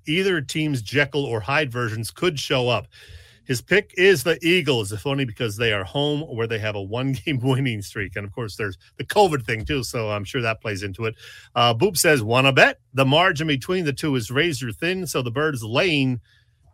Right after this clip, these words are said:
Eh, when he wrote this, it was five. He said, "Seems like a lot." Now, as I said, it's up to nine and a half or ten because of the covid. So, uh, he emailed this, uh,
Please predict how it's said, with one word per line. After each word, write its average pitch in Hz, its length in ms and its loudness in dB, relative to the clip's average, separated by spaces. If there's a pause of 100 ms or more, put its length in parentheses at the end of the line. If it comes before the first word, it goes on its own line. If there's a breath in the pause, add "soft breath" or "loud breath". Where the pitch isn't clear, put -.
(140)
Eh, 139 120 2
when 156 140 0
he 175 140 2
wrote 156 220 2
this, 135 160 -4
it - 20 -6
was 104 160 -6
five. 101 380 2
He 123 120 -8
said, 110 220 -6
"Seems 143 220 -4
like 123 160 -2
a 120 40 -4
lot." 127 220 0
Now, 139 300 4
as 120 120 0
I 120 80 -2
said, 120 200 -2
it's 104 120 -6
up 107 120 -12
to 104 100 -10
nine 113 280 -2
and 107 100 -6
a - 20 -6
half 101 180 -4
or 95 60 -10
ten 107 260 -4
because 98 280 -8
of 85 60 -18
the - 60 -20
covid. 95 400 -6
So, 98 280 -4 (400 loud breath)
uh, 98 120 0
he 131 240 0
emailed 104 280 0
this, - 360 -4
uh, 92 360 -8